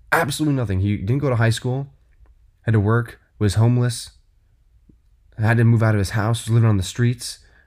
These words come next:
was living, you know, from home, homeless shelter to homeless shelter, and he worked nonstop. Eventually to get into, he, he eventually made enough money to get a somewhat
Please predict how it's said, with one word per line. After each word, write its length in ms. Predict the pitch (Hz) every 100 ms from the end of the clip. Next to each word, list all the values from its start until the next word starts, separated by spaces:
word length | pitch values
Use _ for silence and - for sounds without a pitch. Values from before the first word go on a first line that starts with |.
| -
was 120 | 107
living, 360 | 113 110 110 110 - _ _ _ _ -
you 120 | 123
know, 260 | 110 101 95
from 200 | - 101
home, 260 | 113 120 117
homeless 240 | 120 123
shelter 200 | 120 113
to 80 | 104
homeless 300 | 95 120 123
shelter, 400 | - 120 113 110 - -
and 120 | 95
he 160 | 107 131
worked 420 | 104 104 101 - - -
nonstop. 920 | 92 90 92 90 - - 113 85 - - -
Eventually 320 | 95 110 110 98
to 40 |
get 140 | 98
into, 460 | 101 92 - 98 95 - - - -
he, 200 | 107 110 110 -
he 320 | 98 98 - - _ -
eventually 360 | 101 107 - 95
made 140 | 120
enough 200 | 123 104
money 360 | 101 98 120 117 _ _ _ _ _ _
to 560 | - - 107 104 98 95 - - -
get 260 | 110 117 117
a 460 | 104 98 95 95 - -
somewhat 460 | - 123 123 107